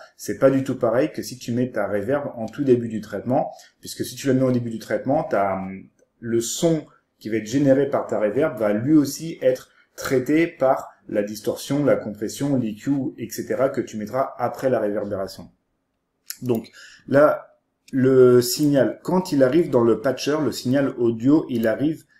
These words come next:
ici, from F L Studio. Donc ça vient de, du mixeur ici. Et là, tout F L Studio, c'est la sortie. Donc quand on est dans le patcher, le signal audio va sortir par là, ce qui le fait revenir, si tu veux, ici,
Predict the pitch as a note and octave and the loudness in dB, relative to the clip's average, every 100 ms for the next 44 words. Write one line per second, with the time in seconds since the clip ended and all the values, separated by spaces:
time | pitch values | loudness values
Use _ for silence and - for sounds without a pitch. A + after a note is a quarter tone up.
0 | _ _ _ - C3+ - G#2+ - - - | _ _ _ -6 -6 -4 -6 -8 -6 2
1 | D3 D3 B2 - B2 - A#2 G2+ F#2+ G#2+ | 2 2 -6 -2 -4 -4 -6 -6 -6 -8
2 | G#2 - A2 G#2+ A2 D3+ D#3+ - G#2 G#2 | -8 -4 -4 -4 0 0 0 -6 -12 0
3 | B2 C#3+ C#3+ - _ _ _ _ _ - | 2 2 -2 -12 _ _ _ _ _ -20
4 | G#2+ B2+ A#2+ A#2+ G2+ - - G2 - D#3+ | -6 -4 -2 -2 -4 -6 -12 -10 -6 -6
5 | A3+ _ _ _ - C#3 F3 - C3 A#2+ | -8 _ _ _ 2 6 6 4 -2 2
6 | C#3+ - - F3 F3+ C#3+ - B2 - B2 | 2 0 -4 6 8 8 2 -4 -6 -2
7 | C3 F3 F#3+ - - C#3+ D3+ C3 G#2+ - | 4 4 2 -6 -4 -2 -2 -2 -2 0
8 | - B2 - C#3+ F3 - _ A2+ G2+ D3 | -2 -2 -6 -6 -6 -8 _ -8 -4 -2
9 | D3 C3 B2 A#2+ A#2+ - D3 E3 A#2+ - | 0 2 2 2 0 0 0 0 0 -2
10 | - C3 B2 B2+ A#2+ C#3 A2+ G2+ C#3 - | -2 -2 0 -2 0 2 0 -2 -6 -8
11 | C3+ - A#2 A2+ C3 D3+ - A2+ G#2+ B2 | -10 -2 0 2 2 0 -4 -4 -2 -2
12 | A#2+ G#2 B2 D#3 C3+ C3+ C#3+ E3 - - | -2 -2 2 2 2 0 0 -2 -6 -20
13 | - - B2 A#2+ B2+ C#3+ C#3+ B2 - C#3 | -20 -12 -10 -4 0 0 0 -6 -4 -4
14 | D#3 | -4